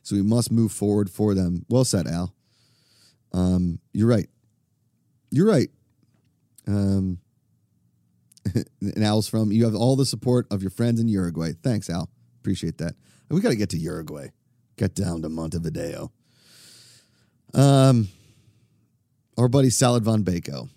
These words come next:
says, "Tuesday will mark two years since I lost my sister, my best friend, and my biggest supporter in life. I felt in a super dark space and empty and unmotivated to do most things. This channel and the show has been my beam of light." Salad,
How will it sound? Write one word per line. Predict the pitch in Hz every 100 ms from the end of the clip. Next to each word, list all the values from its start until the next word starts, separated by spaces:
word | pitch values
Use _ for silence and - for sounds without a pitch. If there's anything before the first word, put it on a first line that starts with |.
| _ _
says, | - 98 92 87 85 -
"Tuesday | - 156 165 165
will | 147 135
mark | 123 -
two | -
years | 135 131 120
since | 120 107
I |
lost | 101 113 120
my | 127
sister, | 113 - 104 113 110 101 _ _ _ -
my |
best | 82 120 123 -
friend, | 120 117 110 107 _ _ _ _ _ _
and | -
my | 101
biggest | - 139 -
supporter | 123 - 120 120
in | 113
life. | 104 95 - _ _ _ _
I | 92
felt | - 131 139 -
in | 107
a | 101
super | - 127
dark | 139 139 139
space | - 131 131 - -
and | 110 104
empty | 123 120 131 131 - -
and | 107
unmotivated | 120 135 127 120 117 117
to | 113
do | 95 104 110
most | 110 104
things. | - 95 85 - _ _ _ _
This | 110
channel | - 135 127
and | 98
the | 110
show | 101 117 113
has | 110 92
been | 107 104
my | 98
beam | 90 98 104
of | 92
light." | 87 80 _ _ _ _ _ _ _
Salad, | - 113 113 107